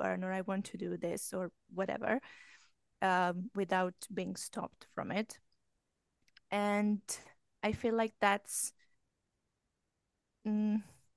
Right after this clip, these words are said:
n-, that's not very popular opinion, I'd say, nowadays, <laughs> or at least not with the women that I have around me. Um, I think there was a lit-, there, there was some time when I was feeling a little bit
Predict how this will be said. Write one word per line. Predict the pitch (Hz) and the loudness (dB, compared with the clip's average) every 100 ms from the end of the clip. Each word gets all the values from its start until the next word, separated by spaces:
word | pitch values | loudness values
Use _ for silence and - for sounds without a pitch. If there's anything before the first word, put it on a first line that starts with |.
| _ - | _ -2
n-, | 240 - | -2 2
that's | 247 330 | 2 4
not | 294 294 | 4 4
very | 302 285 - - | 6 4 2 0
popular | 226 240 277 330 | 0 2 2 4
opinion, | 349 311 302 320 359 403 | 2 2 2 0 -2 -4
I'd | 302 302 | -4 -2
say, | - 294 | 0 0
nowadays, | 294 285 294 311 440 - - - | 4 2 2 2 0 0 -4 2
<laughs> | 240 - - - - _ _ - | 2 2 -10 -20 -20 _ _ 6
or | |
at | 254 262 | 6 6
least | 269 277 | 2 2
not | 277 277 - | 4 2 2
with | 269 233 _ - | -2 -2 _ 0
the | 226 | 2
women | 220 220 214 | 4 2 4
that | 208 | 2
I | 214 | 2
have | 208 214 | 0 0
around | 196 190 185 202 | 0 2 2 2
me. | 254 370 - _ - _ _ _ _ _ - | 2 0 -10 _ -20 _ _ _ _ _ 0
Um, | 220 214 202 208 214 214 208 214 - - | 4 6 6 6 4 4 2 -2 -6 -2
I | 240 | 2
think | 262 254 | 4 6
there | 262 | 6
was | 254 262 | 4 4
a | |
lit-, | 247 240 - _ | 2 2 -6 _
there, | 208 233 | 2 4
there | 220 240 | 4 2
was | 247 262 | 2 2
some | 262 247 | 2 2
time | 226 208 | 2 2
when | 208 | 2
I | 202 | 2
was | 202 - | 0 -2
feeling | 208 202 | -2 0
a | 196 | 0
little | 190 - | -2 -4
bit | 185 | -8